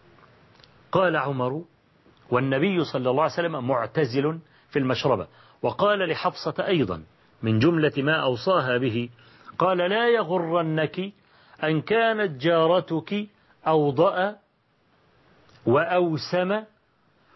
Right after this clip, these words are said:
وأحب إلى النبي صلى الله عليه وسلم منك"، وهو يعني عائشة، يعني يريد أن يقول لها: "لا تقلدي عائشة في شيء، فإن النبي صلى الله عليه وسلم يحتمل لها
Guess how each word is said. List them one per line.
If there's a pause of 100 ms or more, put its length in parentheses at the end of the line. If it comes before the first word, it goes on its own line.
(100)
وأحب
إلى
النبي
صلى
الله
عليه
وسلم
منك"، (580)
وهو
يعني
عائشة، (760)
يعني
يريد
أن
يقول
لها: (440)
"لا
تقلدي
عائشة (360)
في
شيء، (560)
فإن
النبي
صلى
الله
عليه
وسلم (340)
يحتمل
لها